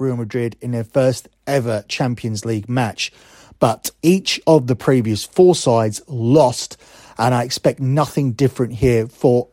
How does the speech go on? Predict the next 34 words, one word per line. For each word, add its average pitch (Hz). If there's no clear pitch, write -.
Union 120
Berlin. 107
Obviously, 175
we 147
want 147
to 139
get 131
away 139
from 131
the 123
two 175
to 160
five 127
line, 117
and 143
we 190
could 165
do 185
that 160
by 143
adding 139
over 147
one 131
point 131
five 120
goals, 123
but 131
that 117
only 131
gives 120
us 117
the -
price 117
of 117